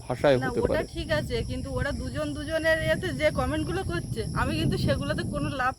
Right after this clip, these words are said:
Speaker 2: রিয়াক্ট করি না, কিচ্ছু
Speaker 1: না,
Speaker 2: করি না।
Speaker 1: ওটা ওরা যা পারে
Speaker 2: কেননা
Speaker 1: করুক।
Speaker 2: যা পারে করুক, আমাদের মানে এই ভিডিও সম্পর্কে যেগুলো কমেন্ট আসছে তাদের পক্ষ থেকে আমি সেগুলো লাভ রিয়াক্ট করি, না হলে বাদ বাকি ছেড়ে দিয়েছি।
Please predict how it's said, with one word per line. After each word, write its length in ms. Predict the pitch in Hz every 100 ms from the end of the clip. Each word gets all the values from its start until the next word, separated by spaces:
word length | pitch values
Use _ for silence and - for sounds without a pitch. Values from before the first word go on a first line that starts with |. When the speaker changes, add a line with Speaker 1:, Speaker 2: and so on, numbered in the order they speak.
| 247
Speaker 2:
রিয়াক্ট 260 | 294 302 -
করি 200 | 302 311
না, 100 | 330
কিচ্ছু 280 | - 370
Speaker 1:
না, 140 | - 147
Speaker 2:
করি 180 | 123 -
না। 100 | 294
Speaker 1:
ওটা 120 | 175
ওরা 240 | 175 165
যা 160 | 170 156
পারে 220 | 165 156
Speaker 2:
কেননা 140 | 151 131
Speaker 1:
করুক। 140 | 123 - - -
Speaker 2:
যা 280 | 233 359 370
পারে 200 | 349 339
করুক, 360 | 311 339 453 440
আমাদের 460 | 269 285 330 320 392 277 262 254 - -
মানে 240 | 269 311
এই 100 | 330
ভিডিও 420 | 285 233 254 285 370
সম্পর্কে 440 | 403 339 392 359
যেগুলো 320 | 320 339 349
কমেন্ট 380 | - 339 359 349
আসছে 240 | 403 -
তাদের 280 | 381 349 403
পক্ষ 260 | 392 403 427
থেকে 220 | 403 392
আমি 160 | 381 359
সেগুলো 380 | 311 269 294
লাভ 280 | 320 277 269
রিয়াক্ট 260 | 269 285 -
করি, 160 | 233
না 120 | 233 269
হলে 140 | 311
বাদ 200 | 262 269
বাকি 200 | 247 294
ছেড়ে 240 | 359 294 262
দিয়েছি। 400 | 247 277 247